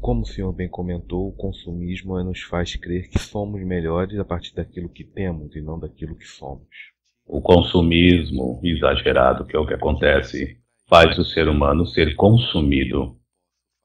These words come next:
Speaker 2: por si mesmo. É como comer comida quente, sem cravar os dentes, engolir tudo de uma vez. Você só sente a dor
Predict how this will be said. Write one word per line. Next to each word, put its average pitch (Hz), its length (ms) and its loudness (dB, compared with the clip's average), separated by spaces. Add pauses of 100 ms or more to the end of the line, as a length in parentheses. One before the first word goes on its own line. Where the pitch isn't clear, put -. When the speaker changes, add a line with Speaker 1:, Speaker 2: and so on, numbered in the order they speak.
(220)
Speaker 2:
por 85 140 2
si - 180 -4
mesmo. 67 580 -4 (3500)
É - 100 2
como 78 380 6
comer 78 580 4
comida 67 480 0
quente, 69 760 -2 (920)
sem 76 220 2
cravar 73 340 4
os 64 140 -6
dentes, 69 520 -2 (580)
engolir 73 460 2
tudo 73 220 0
de 69 60 0
uma 69 200 2
vez. 67 300 -4 (760)
Você 82 320 2
só - 180 -10
sente 73 360 0
a 82 40 8
dor 76 300 -2